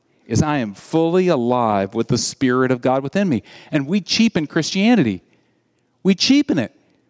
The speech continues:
because we think that coming to church is just gonna help me m-, become better and deal with my sins, you know? Instead of the radical nature of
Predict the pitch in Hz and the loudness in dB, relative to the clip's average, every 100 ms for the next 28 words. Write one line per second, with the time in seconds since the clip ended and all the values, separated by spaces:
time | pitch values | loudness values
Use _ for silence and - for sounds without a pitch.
0 | _ 196 220 170 190 285 - 208 170 156 | _ 0 0 -2 2 2 2 -2 -2 -2
1 | 175 165 151 - 226 226 - 147 147 156 | -2 -2 -2 0 0 0 -4 -6 -2 -2
2 | 147 160 156 147 147 - 131 131 - 139 | -2 -4 -2 -2 -4 -6 -4 -4 0 -2
3 | 117 101 127 135 117 101 - - 117 110 | -4 -2 0 0 -2 -6 -10 -8 -2 0
4 | 113 117 120 110 - 95 95 - 98 95 | 2 4 4 0 -2 -4 -4 -8 -6 -6
5 | 90 87 - - _ _ _ - 117 110 | -6 -12 -20 -20 _ _ _ -4 -2 0
6 | 117 147 165 _ _ _ _ _ _ _ | -2 -4 -8 _ _ _ _ _ _ _
7 | _ _ _ _ - 139 - 202 185 180 | _ _ _ _ -6 -6 -2 -2 0 -2
8 | 131 120 110 147 185 226 226 214 175 151 | -4 -6 -4 -2 0 -2 -2 -2 0 0
9 | 151 - 160 135 | 0 0 0 -2